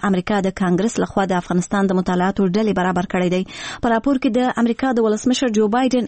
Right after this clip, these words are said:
ادارې ته سپارښتنه شوې چې له افغانستانه د ټولو امریکایي ځواکونو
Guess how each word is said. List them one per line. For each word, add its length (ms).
ادارې 340
ته 100
سپارښتنه 500
شوې 240
چې 80
له 100
افغانستانه 580
د 140
ټولو 220
امریکایي 480
ځواکونو 400